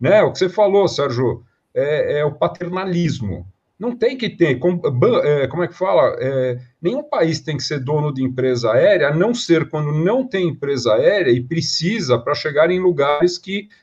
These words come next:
nada chega, como a gente tem aqui na Amazônia, que tem que ter incentivo pra uma companhia aérea fazer uma linha, aí sim, né, que nem os Estados Unidos, quando teve a crise lá em, em dois mil e sete, que injetou muito dinheiro nas companhias aéreas,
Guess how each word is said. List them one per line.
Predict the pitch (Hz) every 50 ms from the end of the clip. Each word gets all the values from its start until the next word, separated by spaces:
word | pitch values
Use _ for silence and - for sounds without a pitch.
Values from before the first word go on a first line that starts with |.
| _
nada | 147 143 143 139 139 170 185
chega, | 185 - - 147 165 170 170 139
como | - - 113 120
a | 120
gente | 120 127 131 - 135
tem | 131 - 139 147
aqui | 143 139 - 139
na | 127 123
Amazônia, | 131 151 190 196 - 135 143 156 160 165 160 151 123 107 104 90 - - _ _ _ _ -
que | 127 120
tem | 123 147 143
que | 123 123
ter | - 135
incentivo | 123 120 - - - 135 - - - 160 170 175 156 127 113 110 113
pra | - 117
uma | 117 120 120
companhia | - 120 120 120 127 123 120 117 117
aérea | 120 117
fazer | 110 - 120 113 117 127
uma | 123 139 165 190
linha, | 180 156 156 170 170 160 151
aí | - 110 123 208 262
sim, | - - 170 139 117 - - _ _ _ _ _ _ _
né, | 113 131 151 165
que | 160 - 143
nem | 135 151
os | 165 151 160
Estados | 151 - - 151 147 135 127 131
Unidos, | 139 131 139 160 180 185 147 131 120
quando | - 139 135 127 123
teve | 123 135 131 131
a | 127 120
crise | - - 131 135 143 139 127 120 120 120
lá | 120 120 123 123 120
em, | 113 107 104 92 90 92 - _ _ _ _
em | - 117 117
dois | 120 127 123 120 120
mil | 135 131
e |
sete, | 117 - - 135 147 160 156 156 - 123
que | 120 -
injetou | 143 131 117 127 147 139 - 170 170 175
muito | 180 185 190 196 196 202 208 214 208 208 196 180
dinheiro | 151 156 151 147 143 139 127
nas | 127 127 127
companhias | - 131 123 120 123 123 120 120 117 113 113 110
aéreas, | 107 107 107 110 120 135 156 180 202 214 - _